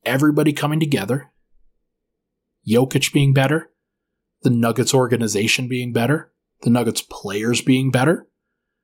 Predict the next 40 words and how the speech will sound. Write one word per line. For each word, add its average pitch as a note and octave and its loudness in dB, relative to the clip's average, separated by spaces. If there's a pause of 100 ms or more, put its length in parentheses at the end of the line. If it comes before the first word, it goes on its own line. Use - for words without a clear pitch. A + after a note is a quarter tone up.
(1200)
and C3+ -2
putting D3 2
themselves C3+ 0
into B2 2
a A2+ 2
situation A#2+ 0
where A2+ 0
those A2 0
final C#3 -2
traits B2+ -2
can B2+ -2
connect A#2 -2
together A#2 0 (1080)
and A#2+ 0
show A#2+ 0
just A#2 -4
how A#2 -6
talented A2+ -4
he G2 -4
is. - -6 (1120)
It's B2 -2
not C#3+ 2
all C#3+ 4
about B2 -2
him. B2+ -8 (440)
It's B2 -2
always C3 0
gonna C3+ 2
be B2+ 2
more C3 0
about B2 0
the B2 -4
team, C3 -2
as A2+ 0
it G#2+ -4
should C3+ 0
be C#3 4
about B2+ -2
the C#3 -6
team. B2+ -2